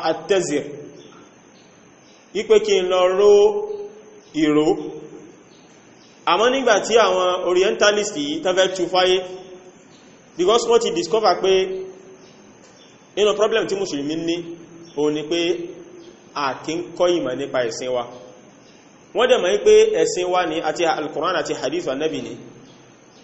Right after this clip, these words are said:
Lárúbáwá ni wọ́n fi gbé wá fún wa. So, a bùkátà kán kọ́kọ́ bá wa translate language yẹn sí language tá a gbọ́ yé náà, síwájú ká tó lè understand the religion wa. So, nítorí ẹ̀ wọ́n ní a bùkátà àwọn tí wọ́n lọ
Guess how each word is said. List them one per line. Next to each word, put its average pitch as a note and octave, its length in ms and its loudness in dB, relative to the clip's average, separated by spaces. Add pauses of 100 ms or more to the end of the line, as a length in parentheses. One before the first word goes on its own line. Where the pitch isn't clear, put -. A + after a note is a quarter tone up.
(200)
Lárúbáwá D#3+ 500 2
ni C#3+ 120 -6
wọ́n D3+ 80 -4
fi D3 100 -12
gbé C#3 160 -8
wá C#3 140 -2
fún C3+ 140 -8
wa. A#2 120 -4 (840)
So, F3 120 -4 (180)
a G3+ 140 4
bùkátà F#3+ 580 2 (960)
kán G#3+ 160 -2
kọ́kọ́ G#3 240 0
bá G3 100 4
wa F3+ 120 4
translate F3 1000 -4
language F#3 600 -2
yẹn C#3+ 200 -2
sí F#3 140 -8
language F3+ 520 -2
tá C#3+ 100 0
a C3+ 60 0
gbọ́ C#3+ 200 0
yé D#3 140 -2
náà, D#3 140 -4 (540)
síwájú D#3+ 360 2
ká D3+ 140 -2
tó D3+ 80 -6
lè C#3+ 100 -4
understand C#3 460 -4
the C3 40 -8
religion B2+ 440 -8
wa. G#2+ 80 -12 (600)
So, E3+ 120 -6
nítorí F3 200 2
ẹ̀ E3 100 0
wọ́n E3+ 100 0
ní F3+ 100 -4
a D#3+ 100 2
bùkátà D#3+ 380 0 (300)
àwọn C#3+ 200 -4
tí D#3 100 -8
wọ́n D#3 120 -2
lọ C#3 80 -4